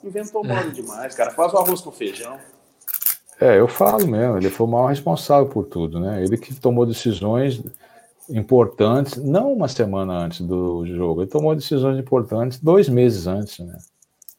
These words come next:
Speaker 3: Eu falo isso, não tenho dúvida nenhuma. Eu posso debater, debater em qualquer momento, qualquer assunto com ele na ocasião, porque eu tenho conhecimento do que eu vi, né, cara?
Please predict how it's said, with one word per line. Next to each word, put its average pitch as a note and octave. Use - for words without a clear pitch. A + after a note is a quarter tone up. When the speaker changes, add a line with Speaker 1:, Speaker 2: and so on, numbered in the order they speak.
Speaker 3:
Eu F#2+
falo D3+
isso, D#3+
não G#2
tenho C#3
dúvida D3
nenhuma. E3+
Eu G2+
posso B2+
debater, D3+
debater A2
em B2
qualquer B2+
momento, B2+
qualquer G#2+
assunto D3+
com A2
ele A2+
na G#2
ocasião, G2+
porque -
eu B2
tenho E3
conhecimento F3
do C3
que -
eu D#3
vi, C3
né, C#3+
cara? -